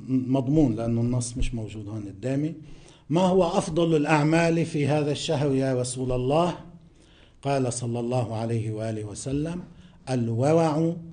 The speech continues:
عن محارم الله"، اجتناب الذنوب والمعاصي، اجتناب الذنوب والمعاصي، كل أنواع الذنوب والمعاصي الأخلاقية والشخصية والمالية و، و، و، و، و،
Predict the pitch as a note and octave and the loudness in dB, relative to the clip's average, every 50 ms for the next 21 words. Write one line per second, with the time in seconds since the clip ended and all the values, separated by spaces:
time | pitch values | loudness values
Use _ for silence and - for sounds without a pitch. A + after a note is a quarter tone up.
0 | - - - - F#2 A2+ B2 A#2 G#2+ G#2+ A2 A2+ - C3+ C#3+ C#3+ C#3+ C#3+ C#3+ C3 | -18 -20 -20 -12 -6 -4 -2 -2 -2 -4 -6 -8 -8 -6 -4 -2 -2 -2 0 0
1 | A#2+ G#2+ F#2+ F2 F2 F2+ F2 F2 - - - - - - - - - - - - | -2 -2 -4 -8 -12 -14 -14 -16 -18 -20 -20 -20 -20 -20 -20 -20 -20 -20 -20 -20
2 | - - - - - - D#3+ C3+ - - D#3 D3+ D#3 D#3+ D#3 C#3 C#3+ C3 C3 C3+ | -20 -20 -20 -20 -16 -10 -10 -10 -6 -2 0 2 2 2 2 2 0 0 2 2
3 | C3+ C#3 C3+ A#2+ B2 A2+ G#2+ G#2 G2+ F#2+ G2 F2+ E2+ - - - - - _ - | 2 2 2 0 -2 -4 -4 -6 -8 -10 -12 -12 -12 -14 -14 -14 -18 -20 _ -20
4 | _ _ _ _ _ _ _ _ _ _ _ _ _ _ _ _ _ _ - - | _ _ _ _ _ _ _ _ _ _ _ _ _ _ _ _ _ _ -16 -14
5 | C#3+ - - - B2+ C3+ C#3+ C#3+ B2 C3 A#2 A#2 B2 B2 C3 C3 B2+ B2 A#2+ A2 | -14 -12 -8 -2 0 0 0 0 0 -2 -2 -2 -2 0 0 0 0 -2 -4 -4
6 | G#2 G2+ G2 G2 F#2+ F#2+ - - - - - - - A#3 G#3+ G3 - - D3 D3+ | -6 -8 -10 -10 -12 -14 -14 -16 -20 -20 -10 2 4 4 4 4 0 0 0 4
7 | D3+ D3+ D3 C3+ A#2+ B2+ A#2+ B2 C3 B2+ C3 C3 B2+ A#2+ A#2 A#2 A#2 A#2 A#2 A2+ | 4 4 4 4 2 -2 -2 -2 0 0 2 2 0 0 -2 -2 0 0 0 0
8 | B2 D3 D#3+ D3+ - - F3 F3+ G#3 - - - - - - _ _ _ _ _ | 0 -2 -2 -4 -4 -8 -8 -10 -10 -12 -14 -20 -20 -20 -20 _ _ _ _ _
9 | - _ _ _ _ _ _ _ - _ - - C#3+ C#3 C3 - - B2+ B2+ B2 | -20 _ _ _ _ _ _ _ -20 _ -6 -4 -2 -2 -2 -2 -2 -2 -2 -2
10 | A#2+ - - C#3+ D3+ D#3 D#3+ D#3 C#3+ B2 - - B2 A#2 - - - C3+ C#3 D3+ | -2 -2 -4 -2 0 0 0 0 0 -2 -4 -6 -10 -10 -10 -8 -4 -4 -2 0
11 | D#3 D#3 D3+ C#3+ B2+ A#2+ A2+ A#2 A#2 A2+ A2+ B2 D3 D#3 D#3+ D#3+ D#3 D3+ D3 D#3 | 2 2 2 2 2 0 0 0 0 0 0 0 0 0 0 0 0 0 0 0
12 | D#3 D3 C#3+ D3+ D3+ D3 C#3+ C#3+ D3 C#3+ C#3+ C#3 C#3 D3 D3 D3 D3 | 0 0 0 0 0 0 0 0 -2 -2 -2 -4 -4 -6 -8 -8 -8